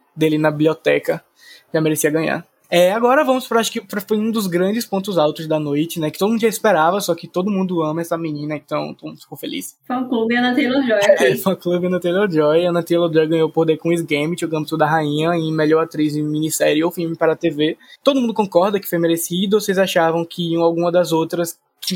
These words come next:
Speaker 1: quem tava na categoria também? Pra você ver um, um nome que tava. Cate Blanchett por Miss América, é, Daisy Edgar Jones por Normal People, Shira Haas por Nada Ortodoxa e Nicole Kidman por The Undoing.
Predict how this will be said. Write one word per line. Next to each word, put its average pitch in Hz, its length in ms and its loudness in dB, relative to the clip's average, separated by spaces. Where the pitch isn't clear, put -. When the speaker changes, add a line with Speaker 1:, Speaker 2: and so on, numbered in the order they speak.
Speaker 1:
quem 226 180 0
tava 190 200 2
na 185 80 0
categoria 170 420 0
também? 165 420 -2
Pra 180 140 4
você 190 160 0
ver 180 80 2
um, 180 240 0
um 175 340 -2
nome 160 540 0
que - 180 -16
tava. - 300 -4
Cate 208 240 0
Blanchett 202 420 0
por 196 120 -2
Miss 180 160 0
América, 156 520 0
é, 151 180 2
Daisy 190 280 2
Edgar 180 300 2
Jones 165 220 0
por 156 160 -6
Normal 147 280 0
People, 165 460 -2
Shira 214 260 2
Haas 202 240 2
por 196 180 -6
Nada 170 220 2
Ortodoxa 165 600 0
e - 20 -2
Nicole 190 320 0
Kidman 175 320 -4
por 170 160 -4
The 170 140 0
Undoing. 151 300 -4